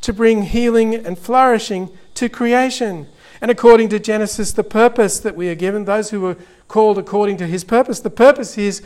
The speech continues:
not simply that we belong to God, but that God will work through us as his image. And Paul goes on to talk about the image of God. Jesus, the Son of God, is the true image of God, and we're being conformed in his likeness, meaning Jesus is the one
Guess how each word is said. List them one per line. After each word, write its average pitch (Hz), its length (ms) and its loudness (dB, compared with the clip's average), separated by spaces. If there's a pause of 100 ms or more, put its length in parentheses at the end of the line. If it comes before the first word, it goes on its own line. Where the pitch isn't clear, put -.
(180)
not 233 160 0
simply 240 340 0
that 202 180 2
we 196 100 0
belong 214 400 2
to 240 120 -4
God, 185 300 2 (200)
but 208 160 -4
that 220 160 -4
God 233 220 4
will 220 180 0
work 220 260 2
through 269 300 0
us 190 440 0 (840)
as 190 200 -2
his 190 180 -2
image. 226 540 -2 (320)
And 196 80 -8
Paul 233 220 6
goes 208 200 2
on 202 80 0
to 214 80 -4
talk 240 300 4
about 262 320 2
the 226 200 -4
image 214 280 -2
of 196 140 -2
God. 196 300 0
Jesus, 269 640 -2 (220)
the 185 80 -12
Son 294 240 2
of 277 100 0
God, 185 420 4 (200)
is 208 120 -6
the 214 100 -8
true 262 400 0
image 233 340 -4
of 214 140 0
God, 208 340 4 (120)
and 208 140 -2
we're 277 200 10
being 240 240 4
conformed 254 580 2
in 220 180 -4
his 233 260 0
likeness, 240 580 2 (280)
meaning 240 340 4
Jesus 285 540 2
is 196 160 -6
the 214 140 2
one 214 280 4